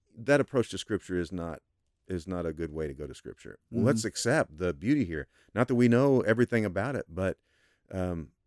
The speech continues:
Speaker 1: he says, "We know." Do you
Speaker 2: Mm-hmm.
Speaker 1: know? Well, he says, "We know that all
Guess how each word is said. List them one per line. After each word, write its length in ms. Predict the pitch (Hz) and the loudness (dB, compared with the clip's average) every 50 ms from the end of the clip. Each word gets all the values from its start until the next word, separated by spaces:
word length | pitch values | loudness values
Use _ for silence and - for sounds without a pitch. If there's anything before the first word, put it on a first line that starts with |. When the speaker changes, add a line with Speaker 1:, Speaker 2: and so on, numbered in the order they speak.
| _ _ _ | _ _ _
Speaker 1:
he 160 | - 98 135 | -8 -8 -8
says, 320 | 135 - 117 101 90 80 82 | -8 -6 -8 -8 -8 -8 -12
"We 580 | 73 73 82 95 110 123 135 139 135 135 139 | -14 -12 -10 -10 -10 -8 -8 -8 -8 -8 -6
know." 440 | 135 123 120 117 98 73 65 60 _ _ _ _ _ _ - - | -6 -6 -6 -6 -6 -10 -12 -16 _ _ _ _ _ _ -12 -6
Do 80 | 107 107 | -4 -2
you 140 | 104 113 110 | 0 0 0
Speaker 2:
Mm-hmm. 60 | - | 0
Speaker 1:
know? 220 | - 240 233 190 - _ _ _ _ _ _ _ _ _ _ _ _ _ _ | 0 -2 -6 -10 -12 _ _ _ _ _ _ _ _ _ _ _ _ _ _
Well, 260 | 71 67 67 76 82 | -20 -20 -18 -16 -16
he 160 | 76 76 107 | -12 -12 -12
says, 260 | 135 - 143 151 151 117 | -10 -8 -8 -8 -8 -4
"We 200 | 101 127 143 139 | -2 0 0 2
know 400 | 135 143 185 214 180 113 110 113 _ _ _ _ _ _ _ _ _ - | 0 0 0 -2 -2 -4 -6 -8 _ _ _ _ _ _ _ _ _ -10
that 140 | 87 - _ - | -10 -10 _ -8
all 420 | 104 113 127 139 143 151 151 143 | -6 -2 -2 0 0 0 -2 -2